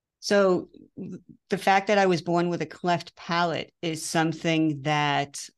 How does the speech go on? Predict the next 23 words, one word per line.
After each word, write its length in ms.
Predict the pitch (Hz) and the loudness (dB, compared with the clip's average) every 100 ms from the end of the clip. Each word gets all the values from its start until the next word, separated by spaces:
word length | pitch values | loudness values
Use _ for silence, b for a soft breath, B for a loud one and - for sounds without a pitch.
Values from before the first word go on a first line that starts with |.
| - | -8
um, 480 | 147 143 139 175 - _ _ _ | -6 -4 -6 -8 -10 _ _ _
just 200 | - 330 | -6 -2
seems 300 | - 294 - | 0 0 0
to 100 | - | -2
be 240 | 202 202 190 | 2 2 2
with 420 | 175 180 190 - | 2 2 2 2
me 340 | 175 135 135 - | 0 0 -6 -14
forever. 500 | - 175 170 147 139 | -4 2 2 2 -4
It 140 | 147 | -4
somehow 340 | - 196 202 - | -6 -2 -2 0
always 460 | 180 185 185 - - _ _ _ _ _ _ | 2 2 2 -2 -12 _ _ _ _ _ _
comes 400 | - 190 185 160 - | -4 -2 0 -2 -2
up. 300 | 156 - - _ _ _ _ | 0 -2 -6 _ _ _ _
Um, 380 | 160 156 151 156 | -2 0 0 -2
it's 160 | 180 147 | -4 -6
just 160 | 165 | -8
part 240 | - 175 170 | -4 0 2
of 80 | 170 | 0
the 60 | |
conversation 800 | 170 180 165 160 175 170 - 165 | -2 0 0 0 -2 -2 -2 -2
of 220 | 170 147 | 0 0
my 220 | 160 156 | 0 0
life. 320 | 147 151 143 | 0 0 0